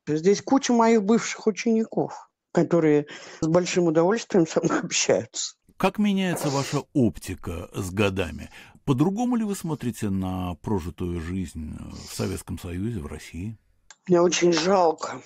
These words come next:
Speaker 1: Россию, потому что я понимаю насчет коллективной ответственности, вот только вот давайте не будем, так сказать, заниматься щас сложной философской проблематикой, есть ли коллективная ответственность, народ виноват, но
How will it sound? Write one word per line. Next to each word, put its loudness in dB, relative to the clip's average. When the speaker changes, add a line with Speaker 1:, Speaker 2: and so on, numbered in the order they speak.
Speaker 1:
Россию, -2
потому 6
что 2
я 0
понимаю 4
насчет -2
коллективной 2
ответственности, 0
вот 2
только 0
вот 0
давайте 4
не 6
будем, 2
так 0
сказать, -6
заниматься 2
щас 0
сложной 4
философской 0
проблематикой, 2
есть 0
ли 0
коллективная 2
ответственность, -2
народ 2
виноват, 2
но 4